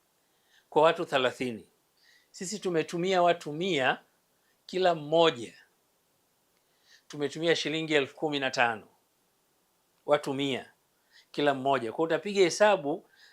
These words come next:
eh, watu kumi na t-, nini, elfu kumi na tano kwa watu mia ni shilingi ngapi? Alafu watu thelathini, miaka kumi na tano iliisha, bajeti yao ilikuwa ni milioni mia tatu.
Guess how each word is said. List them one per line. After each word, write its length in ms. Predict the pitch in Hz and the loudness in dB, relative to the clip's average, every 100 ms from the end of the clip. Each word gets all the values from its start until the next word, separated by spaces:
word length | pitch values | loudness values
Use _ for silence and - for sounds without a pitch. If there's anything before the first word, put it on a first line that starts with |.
| - | -8
eh, 1120 | 143 143 139 143 139 139 135 135 135 131 131 - _ _ _ _ _ _ _ _ - | 0 2 4 4 4 4 4 2 2 2 -2 -12 _ _ _ _ _ _ _ _ -4
watu 300 | 151 156 170 | 2 2 0
kumi 280 | - 170 160 | -8 -8 -2
na 160 | 156 143 | -2 -2
t-, 340 | - 143 147 | -6 -6 -4
nini, 640 | 156 147 143 139 135 131 | -2 -2 -2 -4 -4 -6
elfu 380 | 139 131 131 - | -6 -4 -4 -6
kumi 180 | 170 165 | -10 -4
na 120 | 147 | -4
tano 560 | - 165 147 123 151 - _ - - _ | 0 0 0 -2 -4 -8 _ -20 -20 _
kwa 140 | 135 | 2
watu 200 | 143 143 | 2 2
mia 280 | 131 143 131 | -4 0 0
ni 80 | 120 | -2
shilingi 300 | - 117 117 | -8 -8 -6
ngapi? 540 | 120 147 131 - 143 190 _ _ _ | 4 6 6 -2 -14 -14 _ _ _
Alafu 380 | - 135 147 - | -2 2 2 4
watu 240 | 156 156 151 | 2 2 -2
thelathini, 920 | 147 135 131 175 175 143 143 165 143 | 2 2 2 -2 -2 -2 -6 -8 -10
miaka 260 | 135 135 143 | -6 -2 -4
kumi 200 | 165 156 | -4 -6
na 140 | 147 | -4
tano 340 | 165 160 151 | -2 -2 0
iliisha, 360 | 139 151 - 135 | 0 0 0 0
bajeti 420 | 131 131 123 147 | 2 0 -4 0
yao 200 | 156 151 | 4 4
ilikuwa 260 | 131 123 139 | 2 -2 -6
ni 60 | |
milioni 340 | 135 139 139 131 | -6 -2 -2 -2
mia 180 | 127 120 | -6 -2
tatu. 360 | 123 110 - | 0 -2 -6